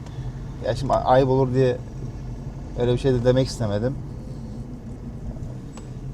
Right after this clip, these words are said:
Teyze de parayı çıkartınca direkt ver-, vermek istedim. Öyle beklemek istemedim.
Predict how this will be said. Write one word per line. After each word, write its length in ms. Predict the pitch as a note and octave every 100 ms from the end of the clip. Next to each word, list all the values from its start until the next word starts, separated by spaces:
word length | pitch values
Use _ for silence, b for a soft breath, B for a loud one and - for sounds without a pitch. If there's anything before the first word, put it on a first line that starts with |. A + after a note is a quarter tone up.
| B2+ - B2+ C3+ C3 B2 C3 B2+ B2+ B2 B2 - - -
Teyze 200 | B2 C3
de 80 | C#3
parayı 260 | C#3 C#3 C#3
çıkartınca 400 | D#3+ D3 E3 C#3
direkt 220 | C#3 B2
ver-, 160 | A#2+
vermek 300 | B2+ B2+ C3+
istedim. 240 | B2+ G#2+ G#2
Öyle 180 | A2 A2
beklemek 360 | G#2 A2+ A2+
istemedim. 420 | - B2+ A2+ A#2